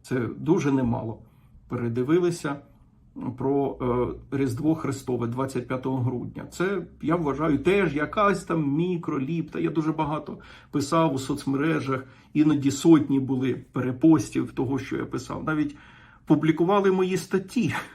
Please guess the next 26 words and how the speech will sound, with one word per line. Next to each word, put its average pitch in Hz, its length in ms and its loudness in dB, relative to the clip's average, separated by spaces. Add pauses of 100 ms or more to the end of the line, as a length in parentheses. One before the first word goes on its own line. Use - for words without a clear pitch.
(200)
<laughs> - 800 -10
під 165 260 0
чужим 156 400 2
ім'ям, 170 460 2
але 262 420 2
Бог 135 480 0
з 123 120 -4
ним, 127 320 -2
власне, - 340 -6
мені, 127 300 -2 (680)
мене 135 280 0
це 131 160 -4
не 131 100 -2
обходить. 135 540 -4 (460)
Е, 139 220 2
мої 151 260 6
пости 214 480 2
я 143 160 0
потім 143 340 0
бачив 160 460 0
десь, 123 340 0
е, 131 80 -2 (720)
в - 100 -8
якихось 135 460 -2
таких, - 480 -6
е, - 40 -8